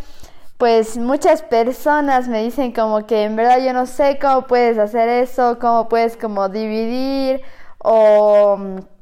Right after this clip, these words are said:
cómo pueden pasar tanto tiempo juntos en el trabajo, como novios y, y todo. Y en verdad yo solo puedo decir que para mí es una bendición. Es una bendición tenerle a David como, como mi socio,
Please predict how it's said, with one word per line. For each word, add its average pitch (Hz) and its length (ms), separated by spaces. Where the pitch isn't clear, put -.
cómo 285 280
pueden 285 220
pasar 226 260
tanto 254 200
tiempo 240 280
juntos 254 680
en 240 100
el 208 160
trabajo, 247 760
como 220 180
novios 226 760
y, 220 840
y 214 200
todo. 240 180
Y 214 80
en 214 160
verdad 262 340
yo 247 140
solo 247 260
puedo 240 180
decir 240 420
que 208 680
para 226 240
mí 262 120
es 294 140
una 247 220
bendición. 185 760
Es 254 140
una 254 180
bendición 214 640
tenerle 233 400
a 214 60
David 214 420
como, 202 420
como 233 260
mi 220 180
socio, 294 800